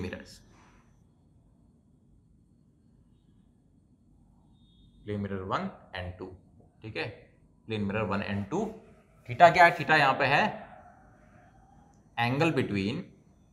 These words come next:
angle between two plane mirrors। तो टू प्लेन mirrors के बीच का जो angle है वो theta ले रखा अपन ने। अब कुछ cases की बात करेंगे, case number one,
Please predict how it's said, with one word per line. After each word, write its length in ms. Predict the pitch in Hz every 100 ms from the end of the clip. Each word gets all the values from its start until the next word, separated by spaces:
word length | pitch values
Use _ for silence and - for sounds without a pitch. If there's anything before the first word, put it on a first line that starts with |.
| _ _ _ _ _ -
angle 340 | 98 107 131 113
between 440 | 101 95 101 180 196 - - - - - _ _ _ _ _ _ _ _ 139
two 180 | 117 110 170 - - - - _ - - - _ - _ _ _ _ _ _
plane 460 | 120 107 101 101 160 - - - - - _ _ _ _ _ _ _ _ _ 104
mirrors। 420 | 95 98 - - - - - - - _ _ _ _ -
तो 60 | 107 107 -
टू 100 | 214
प्लेन 220 | 165 175
mirrors 200 | 165 156 165
के 60 |
बीच 100 | 156
का 60 | 151
जो 100 | 143
angle 260 | 117 143
है 80 | 143
वो 100 | 139
theta 240 | 117 127 117
ले 100 | 120
रखा 200 | 117 123
अपन 220 | 110 120 120
ने। 100 | 120 - - _ _
अब 160 | 254 233 233
कुछ 140 | 185 -
cases 260 | 143 147
की 80 | 160
बात 200 | 151 143 147
करेंगे, 260 | 139 143
case 260 | - 123 120
number 180 | 120 117
one, 180 | 107